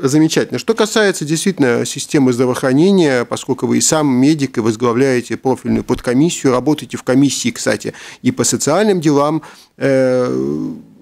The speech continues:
все-таки, как вам кажется, вот эта система, как она работает в кризис? Что сделано, что, может быть, не сделано, на ваш взгляд?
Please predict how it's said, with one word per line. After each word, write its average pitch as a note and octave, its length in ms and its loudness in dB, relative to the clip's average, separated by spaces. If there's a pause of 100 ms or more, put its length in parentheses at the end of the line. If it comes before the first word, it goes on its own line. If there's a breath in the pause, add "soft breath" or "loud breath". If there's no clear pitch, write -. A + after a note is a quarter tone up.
(160)
все-таки, - 360 -2
как G3 220 -2
вам E3 140 0
кажется, C#3+ 1040 -2 (800)
вот C3+ 360 -2
эта C3+ 180 -2
система, - 480 -2
как C#3 220 -4
она B2 160 -2
работает A2 420 -4
в - 60 -20
кризис? - 500 -10 (1600 soft breath)
Что G#3 220 2
сделано, C3+ 460 2
что, D#3+ 160 -2
может C#3+ 200 2
быть, B2+ 140 -2
не B2 60 2
сделано, A2 380 0
на A#2 100 2
ваш A2 160 -2
взгляд? A2 360 -12